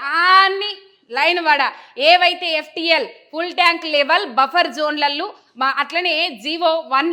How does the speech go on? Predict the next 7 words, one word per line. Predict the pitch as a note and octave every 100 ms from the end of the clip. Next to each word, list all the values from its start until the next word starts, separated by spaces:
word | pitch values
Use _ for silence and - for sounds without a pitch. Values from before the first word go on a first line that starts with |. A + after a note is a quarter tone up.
| F4+
లెవెన్లా | D#4+ D4+ C#4+ C#4+ C4 - - _ C4
ఉన్న | E4 F#4 E4+ C#4+
ఏవైతే | D#4 E4+ E4 D#4+ C4+
ఉన్నాయో | C#4 E4 A#4 - _ E4+
ఆ | F#4 F4+
కట్టడాలన్నీ | D#4+ D#4 D4+ C#4 B3 D4+ G4 D#4 -
కూల్చేయి. | G4+ E4 B3 F#3+